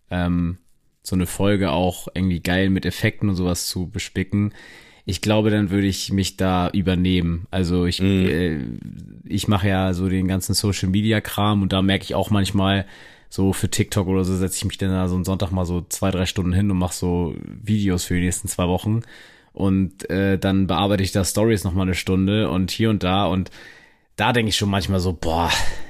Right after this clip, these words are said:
Speaker 1: ist da, also
Speaker 2: <laughs>
Speaker 1: wirklich, dann gucke ich da manchmal so unsere Insta-Page an und denk so, Digga, sieht zwar geil aus, aber hast auch wirklich gearbeitet dafür, so.
Speaker 2: <laughs>
Speaker 1: Ähm, und ich glaube, dass ich,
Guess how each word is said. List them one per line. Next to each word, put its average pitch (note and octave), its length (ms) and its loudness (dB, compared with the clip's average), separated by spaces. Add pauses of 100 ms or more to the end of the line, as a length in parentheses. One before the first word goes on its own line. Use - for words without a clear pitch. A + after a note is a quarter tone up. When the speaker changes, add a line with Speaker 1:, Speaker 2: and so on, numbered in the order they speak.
(140)
Speaker 1:
ist - 280 -2
da, - 100 -4
also F2 380 2 (320)
Speaker 2:
<laughs> - 400 -20
Speaker 1:
wirklich, A2 320 2
dann G#2 140 2
gucke A2 180 2
ich A2+ 80 2
da A2 100 4
manchmal G#2+ 300 2
so G2 120 2
unsere G2 200 2
Insta-Page G#2+ 560 2
an G#2+ 160 -2
und G2+ 120 0
denk G2 140 2
so, G2 200 -2
Digga, F2+ 420 0 (480)
sieht F#2 240 -2
zwar F#2+ 220 0
geil F#2+ 260 2
aus, G#2 160 2
aber F#2 320 2
hast G2 180 0
auch F2 380 -2
wirklich G2+ 540 -2 (420)
gearbeitet A#2 680 2
dafür, G#2+ 380 4
so. G#2 120 4 (440)
Speaker 2:
<laughs> - 300 -4
Speaker 1:
Ähm, G#2 600 2 (420)
und F#2+ 100 4
ich F#2+ 140 2
glaube, G2+ 300 4
dass F#2+ 200 0
ich, - 320 -4